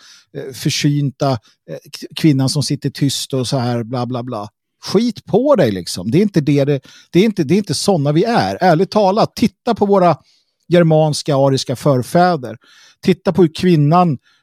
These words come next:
eh, de facto är jämställd med mannen. Eh, vi kan börja med det. Ja, jämställd, eh, utan tvekan. Eh, till och med över, eh, hög gentemot mannen. Eh, delvis utsatt för dyrkan.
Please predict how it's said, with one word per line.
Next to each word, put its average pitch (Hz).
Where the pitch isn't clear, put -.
eh, 135
de 151
facto -
är 139
jämställd 147
med 120
mannen. 127
Eh, 127
vi 165
kan 165
börja 156
med 170
det. 156
Ja, 156
jämställd, 131
eh, 131
utan 127
tvekan. 135
Eh, 143
till 180
och 170
med 156
över, 131
eh, 120
hög 104
gentemot 135
mannen. 120
Eh, 127
delvis 143
utsatt 147
för -
dyrkan. 120